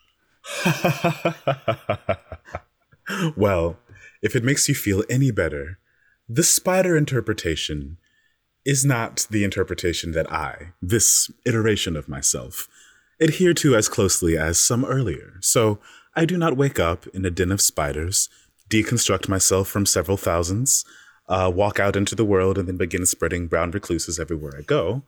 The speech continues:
I don't do that. That, um, that is more chaos than I generally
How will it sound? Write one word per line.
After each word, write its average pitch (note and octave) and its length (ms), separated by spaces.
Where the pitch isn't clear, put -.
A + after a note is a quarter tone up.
I F#3+ 80
don't G3+ 200
do G#3+ 140
that. E2+ 280
That, - 440
um, B2+ 560
that D3 120
is C#3 140
more F#3+ 240
chaos B2 400
than C3 160
I A#2 120
generally A2+ 720